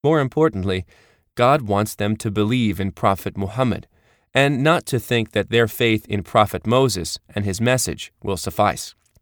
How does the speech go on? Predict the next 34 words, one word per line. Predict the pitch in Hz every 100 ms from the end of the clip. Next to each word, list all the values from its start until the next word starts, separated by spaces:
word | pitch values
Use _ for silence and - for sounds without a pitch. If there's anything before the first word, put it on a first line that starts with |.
| _ _ _ _ _ _ _ _ _ _ _ _ _ _ -
From | 139
the | 127
moment | 143 185 202
the | 143
new | 123 135 147
revelation | 135 110 107 113 - 92
came | - 120 113 92
to | 95
Muhammad, | 92 104 113 98 - _ _ _ _
they | - 123
could | 135 120
no | 151
longer | 196 180 143
say | 123 - 156 123
that | 90 90 -
our | 107 131
religion | 123 107 117 107 95
is | 101 90
sufficient | - - - 160 - - - _ _ -
and | 98 98
Islam | 117 - 120 131 110 95
has | 107 98 -
only | 123 117 90
come | - 127 95
for | 87 95
those | 98 101 98 -
who | 110
do | 98
not | 98 90
have | 104 113 95
a | 92
religion. | 90 98 113 80 - _ _ _ _ _ _ _ _ _ _ -
Allah | 113 139 123
answers, | 117 110 - 110 -